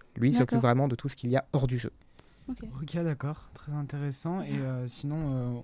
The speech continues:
Speaker 3: on peut appeler ça aussi strater, du coup, un, un
Speaker 1: Alors,
Speaker 3: coach
Speaker 1: un
Speaker 3: Ou c'est encore
Speaker 1: strater,
Speaker 3: quelque chose de différent ?
Speaker 1: non, le, le strater,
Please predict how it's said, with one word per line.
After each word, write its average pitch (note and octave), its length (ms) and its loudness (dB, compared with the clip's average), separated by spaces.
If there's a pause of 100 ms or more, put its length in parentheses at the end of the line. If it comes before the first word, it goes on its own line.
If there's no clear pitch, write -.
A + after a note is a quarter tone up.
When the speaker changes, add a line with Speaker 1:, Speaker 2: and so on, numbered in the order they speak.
Speaker 3:
on C3 80 0
peut C3+ 140 -4
appeler C3 220 -4
ça C#3+ 120 -8
aussi D#3 220 -8
strater, E3 460 -6 (240)
du C#3+ 100 -4
coup, F3+ 220 -6
un, C#3 340 -4 (500)
un C3+ 200 -4
Speaker 1:
Alors, - 140 -2
Speaker 3:
coach - 220 -8 (240)
Speaker 1:
un A#2+ 120 6
Speaker 3:
Ou - 20 8
c'est C#3 140 -2
encore C3+ 100 2 (240)
Speaker 1:
strater, D#3 220 6
Speaker 3:
quelque D3 160 -2
chose C#3+ 160 -6
de C#3+ 80 -2
différent ? C3 400 -6
Speaker 1:
non, D3+ 280 10 (200)
le, C3 340 10
le C3 100 10
strater, F3 460 10